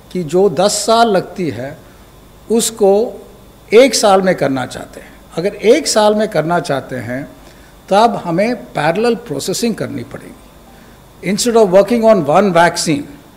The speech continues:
and seeing whether it works over a ten-year period and investing on that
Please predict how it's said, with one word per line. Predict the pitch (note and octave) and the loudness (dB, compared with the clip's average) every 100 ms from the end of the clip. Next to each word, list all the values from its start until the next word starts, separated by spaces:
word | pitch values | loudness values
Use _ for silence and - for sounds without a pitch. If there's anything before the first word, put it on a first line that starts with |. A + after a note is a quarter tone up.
| - | -6
and | D#3 | -4
seeing | D3 F#3 G3 G3 | -2 0 0 2
whether | E3+ E3+ | 0 2
it | F3 D3+ | 0 0
works | D3 D#3 D#3 - C#3+ | 0 0 0 -8 -6
over | D3 D3 | -2 -2
a | C#3+ | -2
ten-year | C#3+ D3 D3 C#3+ | -2 0 -2 -2
period | C#3 A#2+ - - - - - - - - - - - - | -6 -6 -10 -18 -20 -20 -20 -20 -20 -20 -20 -20 -20 -4
and | D3 D#3 C#3+ | 0 0 2
investing | D#3+ F3 G#3 F#3+ | 4 2 0 0
on | D3+ B2+ | 0 -2
that | C#3 - | -6 -12